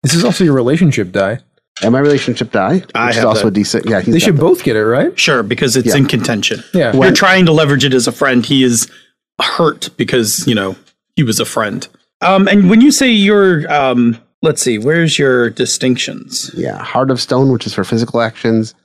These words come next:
Speaker 2: Say my name when my family influence would be useful, and not just a huge dumb guy, which is for bumping up my geek 'cause I'm not that smart.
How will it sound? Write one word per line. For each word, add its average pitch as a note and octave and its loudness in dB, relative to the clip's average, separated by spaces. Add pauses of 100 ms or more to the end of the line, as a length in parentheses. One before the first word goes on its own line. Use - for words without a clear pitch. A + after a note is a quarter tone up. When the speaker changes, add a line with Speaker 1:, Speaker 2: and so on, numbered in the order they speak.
(140)
Speaker 2:
Say A#2+ 0
my A#2 2
name A2+ 2
when G#2+ 2
my F#2 0
family G#2 0
influence G#2+ -2
would F#2+ -14
be G2+ 0
useful, A2 0
and F2+ 2
not F#2+ -2
just - -6
a G2 -2
huge G#2+ -2
dumb G2+ 2
guy, F2+ 0
which F2 -2
is F#2 -4
for F#2+ -4
bumping F#2 -2
up - -6
my F2+ -2
geek F2+ -6
'cause - -16
I'm F2+ -2
not F2+ -4
that - -6
smart. D2 -6